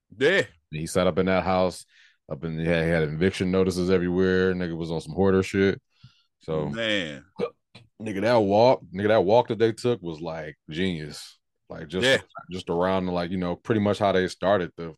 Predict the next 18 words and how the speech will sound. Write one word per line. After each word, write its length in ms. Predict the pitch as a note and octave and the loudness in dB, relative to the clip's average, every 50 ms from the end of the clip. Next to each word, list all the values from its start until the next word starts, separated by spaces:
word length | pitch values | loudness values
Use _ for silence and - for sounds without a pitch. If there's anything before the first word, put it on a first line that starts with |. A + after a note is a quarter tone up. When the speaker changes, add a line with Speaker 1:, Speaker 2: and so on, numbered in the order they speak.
| - | -16
Speaker 2:
the 80 | - D2 | -16 -14
season, 520 | - - F#2+ G#2 A2 G#2+ G#2+ A2+ A2 G#2+ | -8 -4 -2 0 0 0 0 0 0 0
you 80 | G#2 G#2 | 0 0
know 60 | G#2 | 0
what 80 | G#2 G#2 | 0 0
I 40 | G#2 | 0
Speaker 1:
Mm-hmm. 40 | G2+ - | 0 -2
Speaker 2:
mean? 100 | - - - | -6 -10 -8
With 120 | F#2 F2+ - | -8 -4 -2
them 160 | F#2+ F#2+ G2 | -2 0 2
walking 320 | G2+ G2+ G2 - G2 F#2+ F#2+ | 2 2 2 0 -2 -6 -4
down 180 | G2 G2 G2 G2 | -4 -4 -4 -4
the 40 | F#2 | -6
street, 520 | - _ - G2+ G2+ G2+ G2+ G#2 G#2 - - - | -8 _ -8 -6 -4 -2 -2 -2 -4 -6 -10 -10
um, 680 | F#2+ F2 E2 E2 D#2+ D#2 D#2+ D#2+ D#2+ D#2 D#2+ D#2+ D2 _ | -10 -8 -8 -8 -8 -8 -8 -10 -10 -14 -16 -18 -18 _
all 260 | - F2 F2+ F2+ F#2 | -4 -2 0 0 0
of 60 | F#2 | 0
the, 240 | F2 F2 E2+ E2 D#2 | -2 -2 -4 -4 -6